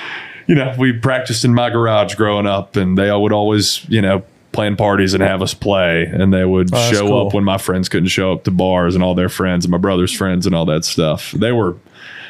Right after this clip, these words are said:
Speaker 1: they've been badass, man, and just supportive. And, you know, when you move to town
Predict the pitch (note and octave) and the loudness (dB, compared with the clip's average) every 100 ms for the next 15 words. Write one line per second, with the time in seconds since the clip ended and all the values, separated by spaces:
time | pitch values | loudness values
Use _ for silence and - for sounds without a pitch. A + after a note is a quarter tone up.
0 | - - B2+ A#2 G2 F2+ E2+ E2+ - F#2+ | -8 -2 0 0 2 2 2 0 -2 -2
1 | F2+ - G2+ G2+ - - - F#2 G2 G2 | -2 -2 0 0 0 -2 -2 0 2 2
2 | F#2 F2+ F2 F2 - F#2+ F2 F2+ F#2+ F#2+ | 2 2 0 0 -2 0 2 2 2 0
3 | - G#2 F#2 F2+ E2+ | -2 -2 0 -2 -4